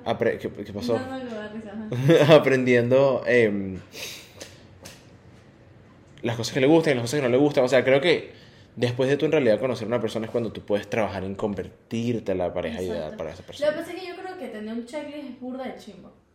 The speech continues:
Speaker 1: Coño, ¿te imaginas?
Speaker 2: Marico. No, bueno, vamos a ver si esta es mi pareja ideal.
Speaker 1: Es que, ¿tiene los ojos azules? No.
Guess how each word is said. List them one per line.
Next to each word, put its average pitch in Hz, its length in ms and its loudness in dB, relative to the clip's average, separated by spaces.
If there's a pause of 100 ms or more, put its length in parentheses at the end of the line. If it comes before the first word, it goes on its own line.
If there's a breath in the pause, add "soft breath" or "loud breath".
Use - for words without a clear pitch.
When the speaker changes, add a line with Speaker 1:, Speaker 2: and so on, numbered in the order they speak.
(760)
Speaker 1:
Coño, 92 260 -8
¿te 87 80 -12
imaginas? 87 440 -12
Speaker 2:
Marico. 214 760 -12 (720 soft breath)
No, 277 160 -10
bueno, 277 260 -6 (260)
vamos 262 280 -10
a 277 100 -6
ver - 280 -8 (260)
si 269 120 -14
esta 254 180 -12
es 277 60 -12
mi 269 100 -12
pareja 226 440 -10
ideal. 190 360 -12 (2000)
Speaker 1:
Es - 80 -16
que, - 280 -12 (180)
¿tiene 110 160 0
los 120 120 -6
ojos 120 120 -4
azules? 107 240 -4
No. 82 300 -12